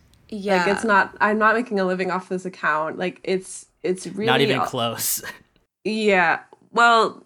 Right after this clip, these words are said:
Speaker 2: yeah, I'm really not making that much. I, I actually do make some money from Instagram Reels,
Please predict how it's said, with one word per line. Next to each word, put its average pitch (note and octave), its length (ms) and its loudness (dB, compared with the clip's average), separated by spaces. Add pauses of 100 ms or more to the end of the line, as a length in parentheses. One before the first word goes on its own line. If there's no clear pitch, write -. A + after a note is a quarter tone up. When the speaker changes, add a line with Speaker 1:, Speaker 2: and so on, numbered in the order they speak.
(140)
Speaker 2:
yeah, D#3+ 240 2
I'm G#3+ 200 4
really B3 160 2
not B3+ 160 6
making A3+ 240 0
that F#3+ 120 2
much. - 480 -6
I, A3+ 320 6
I A3+ 140 8
actually D4 400 4
do A3+ 200 -2
make G#3 200 -2
some G3 240 -2
money F3+ 220 0
from F3+ 160 -6
Instagram - 560 -10
Reels, - 540 -14